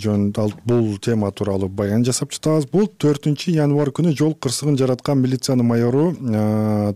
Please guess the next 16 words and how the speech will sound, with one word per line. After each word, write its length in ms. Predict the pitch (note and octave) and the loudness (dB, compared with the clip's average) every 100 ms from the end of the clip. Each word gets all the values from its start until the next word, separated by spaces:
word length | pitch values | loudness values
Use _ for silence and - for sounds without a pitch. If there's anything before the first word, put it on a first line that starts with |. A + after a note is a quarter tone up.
| - | 0
тууралуу, 720 | B2+ B2+ A#2+ B2+ D3 E3+ E3 _ | 2 2 2 2 2 0 -2 _
э, 680 | A2+ G#2 G2+ G2 G2+ G2 F#2+ G2 | -6 -2 0 -2 -2 -4 -4 -6
сөз 240 | - B2+ | -2 -2
болот. 240 | C#3+ F#3+ F#3+ | 2 0 0
Тергөөчүнүн 400 | B2+ A#2 A#2 B2 | -2 0 0 -2
кесиптештери 800 | A2 A2+ - - A#2 - A#2+ A#2 | -2 -4 -4 -4 -4 -2 -2 0
аны 300 | C#3 A2 B2+ C#3 - - - - | 0 2 0 -2 -10 -20 -12 -6
наркологиялык 680 | A#2 D3 E3 E3 D3 B2 A#2+ | -4 0 0 2 0 0 -6
экспертизаны 680 | - - A#2 - G#2+ G#2+ G2+ | -12 -10 -8 -6 -4 -4 -4
өткөрбөөнүн 420 | - G#2+ G#2+ G2+ G2 | -4 -2 0 0 -2
аракетин 320 | G2 G2 G#2 | -4 -4 -2
жасап, 300 | G2 G#2+ - | -4 -4 -2
ооруканага 420 | A2 G#2+ G#2 G2 | -2 -2 -4 -4
жаткырганы 580 | F#2+ F#2+ - G#2 G#2 A#2 D#3 | -4 -6 -6 -6 -2 0 2
маалым 320 | D#3+ E3 E3 | 2 2 2
болду. 340 | D#3+ D3+ E3 | 2 2 0